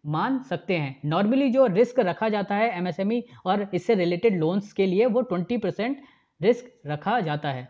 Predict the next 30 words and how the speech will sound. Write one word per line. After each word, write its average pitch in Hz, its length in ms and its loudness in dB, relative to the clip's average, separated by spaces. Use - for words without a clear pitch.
जो 170 120 0
अब 233 280 -2
ज़ीरो 196 320 4
किया 214 340 0
जा 160 260 0
सकता 175 420 -4
है 196 140 -2
बैंकों 156 380 0
के 170 180 0
द्वारा। 143 340 -4
जो 185 140 4
भी 240 140 4
टेन्योर 226 520 2
रहेगा 196 480 2
इन 233 300 -2
एमएसएमई 185 460 0
लोन्स 190 320 0
का, 233 200 0
वो 233 340 2
चार 196 340 0
साल 208 220 0
का 226 120 2
रहेगा 185 460 4
with 208 220 2
a 254 100 0
moratorium 185 600 2
period 196 360 0
of 220 140 -2
one 170 200 0
year 190 280 0